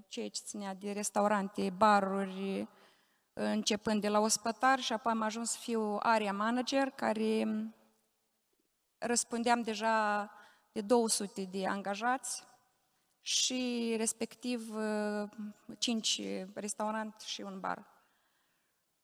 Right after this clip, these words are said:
Uh, asta a fost până la pandemie. Uh,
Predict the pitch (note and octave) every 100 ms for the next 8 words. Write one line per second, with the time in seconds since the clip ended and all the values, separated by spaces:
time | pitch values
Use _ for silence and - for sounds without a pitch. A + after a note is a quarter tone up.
0 | - C4+ C#4+ D4 D4+ D4 D4 D4 D4 D4
1 | C#4+ C4 C4 - - - - C#4+ C#4+ -
2 | C4 C4 C4+ - B3 A3 G3 - G3+ G#3+
3 | B3 C#4+ D#4+ D#4 D#4 D4+ D4 - - -
4 | _ _ _ _ - _ _ _ _ _
5 | _ _ _ _ - A#3 A#3+ A#3+ A#3+ A#3+
6 | A#3+ A#3+